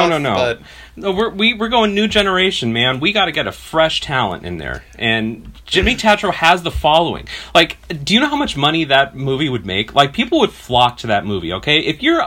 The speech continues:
Speaker 2: if you're listening to this podcast and you're under the age of twenty, you know who Jimmy Tatro is. Um, not that that, you know, listener
Speaker 1: <laughs>
Speaker 2: hypothetically exists, but, like,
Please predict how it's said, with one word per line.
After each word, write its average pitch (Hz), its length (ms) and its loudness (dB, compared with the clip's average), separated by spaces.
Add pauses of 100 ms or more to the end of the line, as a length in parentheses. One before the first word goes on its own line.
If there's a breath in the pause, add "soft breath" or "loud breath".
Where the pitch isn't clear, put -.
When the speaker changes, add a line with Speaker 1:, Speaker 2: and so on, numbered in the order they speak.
Speaker 2:
if 139 200 -6
you're 311 140 0
listening 156 340 -4
to 143 80 -6
this 143 80 -12
podcast 123 560 0
and 110 100 -4
you're 156 140 0
under 165 180 -2
the 127 160 -4
age 123 140 -2
of 107 80 -12
twenty, 123 380 -4 (460 loud breath)
you 185 200 0
know 180 240 2
who 165 100 -2
Jimmy 131 240 -4
Tatro 110 540 -2
is. - 240 -12
Um, 95 480 -6
not 117 200 -2
that 120 100 -10
that, 110 240 0 (160)
you 107 100 -2
know, 95 100 -4
listener 101 540 -4
Speaker 1:
<laughs> - 60 -10
Speaker 2:
hypothetically 104 560 -4
exists, 107 420 -4
but, 139 260 0 (140 loud breath)
like, 131 200 4